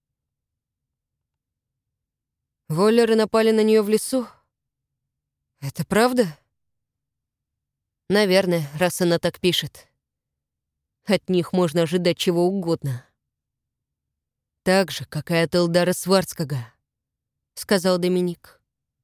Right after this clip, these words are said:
Глубокая тень легла на его лицо.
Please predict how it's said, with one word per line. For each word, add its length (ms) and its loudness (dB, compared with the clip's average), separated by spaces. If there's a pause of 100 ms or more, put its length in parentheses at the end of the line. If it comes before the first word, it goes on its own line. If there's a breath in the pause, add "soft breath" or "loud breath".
(440)
Глубокая 760 -2
тень 340 0
легла 320 0
на 100 0
его 200 0
лицо. 480 -6